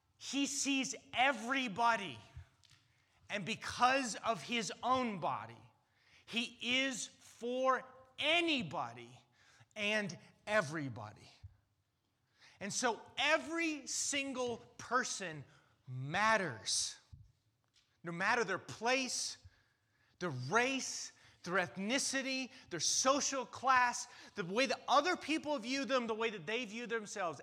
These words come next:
Every single person, the possibilities of who they are, are thrown wide open in the embodied and incarnate God.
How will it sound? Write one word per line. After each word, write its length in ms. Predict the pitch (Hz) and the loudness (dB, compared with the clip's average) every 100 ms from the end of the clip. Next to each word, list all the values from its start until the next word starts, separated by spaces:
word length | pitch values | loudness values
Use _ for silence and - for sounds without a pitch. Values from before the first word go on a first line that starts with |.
| - - | -6 4
Every 560 | 320 269 285 330 302 - - | 6 6 2 0 0 -6 -8
single 960 | - - - - 285 294 269 233 170 - - - | -4 0 0 4 4 4 2 0 0 -6 -20 -14
person, 720 | - 247 285 - 220 196 165 - - - - | 0 4 4 2 -2 -4 -6 -14 -20 -20 -8
the 120 | 220 | -4
possibilities 1120 | 240 - - 320 285 277 190 277 285 269 247 180 | -4 -2 6 6 6 -2 -2 0 2 0 -2 -2
of 100 | 165 160 | -6 -6
who 200 | 247 285 | 0 2
they 160 | 277 226 | 2 0
are, 440 | 185 233 247 226 - - - | 2 6 6 4 0 -6 0
are 120 | 214 | 0
thrown 680 | - 226 247 247 202 180 202 | 0 2 4 4 0 -2 4
wide 560 | 247 269 320 330 302 247 | 8 10 8 8 4 4
open 480 | 240 269 - 180 160 - - - | 2 0 -2 -6 -8 -14 -16 -8
in 160 | 247 | -4
the 180 | 240 226 | -2 -2
embodied 840 | 202 170 - 240 277 277 269 247 220 - | -4 -4 4 8 8 6 2 -2 -6 -10
and 140 | 208 190 | -6 -6
incarnate 720 | 175 - 196 208 185 165 127 | -6 -6 -2 -2 -2 -8 -4
God. 360 | 151 120 104 | -2 -2 -4